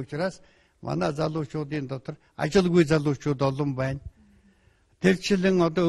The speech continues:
өөрийнхөө мэрэгжлэр ажиллах боломж алга, гадаадад өндөр боловсрол орсон залуучуудыг тэр бүр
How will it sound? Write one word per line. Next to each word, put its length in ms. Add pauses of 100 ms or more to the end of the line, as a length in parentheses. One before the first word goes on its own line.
өөрийнхөө 400
мэрэгжлэр 640
ажиллах 440
боломж 440
алга, 320 (440)
гадаадад 600 (400)
өндөр 320
боловсрол 480
орсон 320
залуучуудыг 760
тэр 280
бүр 180